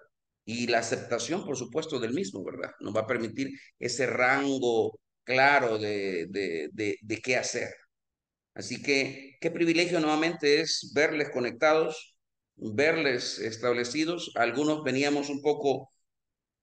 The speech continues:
ah, temprano, pero la lluvia, eh, estaba así muy refrescante, pero de repente se pone el tráfico, ¿verdad? Muy, muy, muy calentito, ¿verdad? A, a través del,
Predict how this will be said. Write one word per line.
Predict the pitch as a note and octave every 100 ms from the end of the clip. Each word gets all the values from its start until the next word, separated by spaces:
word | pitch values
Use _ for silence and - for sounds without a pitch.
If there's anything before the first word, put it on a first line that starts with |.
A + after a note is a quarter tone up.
| _ _ _ -
ah, | G#2 G#2 G#2 G2+ G2 - - _ - F2 E2 -
temprano, | B2+ A2+ C3 D#3 E3+ E3+ D3
pero | B2
la | A#2+ A#2
lluvia, | C#3 D3+ C#3 B2 A2+ - -
eh, | G2+
estaba | - - C3 C3 B2 A2+ B2 - _
así | - A2 B2+ C3
muy | C3 C#3+ C#3+
refrescante, | C3 B2 A2+ - D3+ D#3 D3+ C3+
pero | A#2
de | A2+
repente | G#2+ A2 C3 C3
se | B2 A2+
pone | B2+ B2+ B2+ A2 - _ _ _
el | - G#2 -
tráfico, | B2+ C3 C3 A#2+ A2
¿verdad? | A2 A#2+
Muy, | A#2 A#2+ A2+ A2+ G#2+
muy, | A#2 B2
muy | A#2+ A#2+
calentito, | A#2+ A2 A2 C3 - G#2+
¿verdad? | G#2+ A#2 A#2 B2 - -
A, | G2 G#2 F#2+
a |
través | F#2+ G#2 A2
del, | G#2+ G#2+